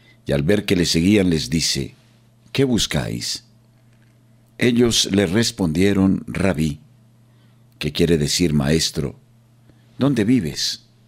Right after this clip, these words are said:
Les respondió: "Venid y lo veréis". Fueron, pues, vieron dónde vivía y se quedaron con él aquel día. Era más o menos la hora décima.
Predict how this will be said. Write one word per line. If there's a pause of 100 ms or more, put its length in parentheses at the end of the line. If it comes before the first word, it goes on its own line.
(1500)
Les
respondió: (1300)
"Venid
y
lo
veréis". (1200)
Fueron,
pues,
vieron
dónde
vivía
y
se
quedaron
con
él
aquel
día. (960)
Era
más
o
menos
la
hora
décima.